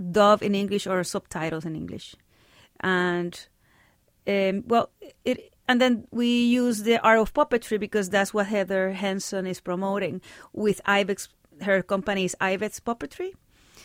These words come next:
So there, she has a series called Handmade Puppet Dreams, and it's have to be live action puppetry, not stop motion, which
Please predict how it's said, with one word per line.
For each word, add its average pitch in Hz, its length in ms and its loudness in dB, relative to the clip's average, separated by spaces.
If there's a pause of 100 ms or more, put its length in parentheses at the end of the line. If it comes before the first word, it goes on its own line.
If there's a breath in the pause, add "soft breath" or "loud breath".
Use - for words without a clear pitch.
(240 soft breath)
So 214 280 0
there, 202 240 0
she 226 140 -2
has 226 160 -2
a 214 60 -2
series 202 380 -2
called 196 240 -4
Handmade 196 480 -4
Puppet 185 280 -6
Dreams, - 540 -12 (180)
and 185 160 -2
it's 180 220 -4
have - 380 -2
to 214 140 -8
be 190 160 -4
live 180 320 -2
action 175 320 -6
puppetry, - 540 -12 (800)
not 175 260 -2
stop - 280 -8
motion, 170 500 -10 (120)
which - 280 -8